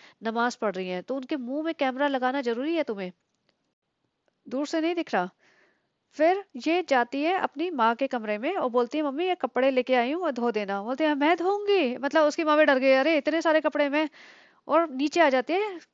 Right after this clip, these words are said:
क्या बनाया है, क्या वो कर रहे हैं, और फिर उसकी माँ खाना बनाने लगती है, मतलब चाय बन रही है, चाय बन रही है।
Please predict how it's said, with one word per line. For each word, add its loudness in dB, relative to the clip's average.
क्या 4
बनाया 0
है, 0
क्या 2
वो -2
कर -2
रहे 0
हैं, 0
और -4
फिर -6
उसकी -8
माँ -4
खाना -2
बनाने -4
लगती -4
है, 0
मतलब -8
चाय 2
बन -6
रही -4
है, 0
चाय 2
बन -2
रही -2
है। 0